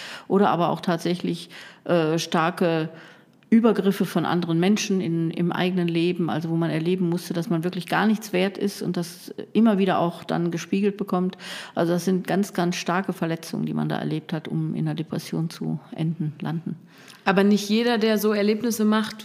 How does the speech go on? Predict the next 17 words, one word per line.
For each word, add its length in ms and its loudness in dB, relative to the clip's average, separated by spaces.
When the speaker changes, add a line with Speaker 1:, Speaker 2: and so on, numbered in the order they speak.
Speaker 2:
ähm, 580 2
leidet 360 4
später 340 2
an 100 0
Depressionen. 760 2
Also 320 2
was 240 4
muss 260 4
dann 240 4
zusammenkommen, 720 2
damit 240 4
es 140 -2
eben 200 2
zu 80 -2
einer 140 2
Depression 500 -2
wird? 160 -2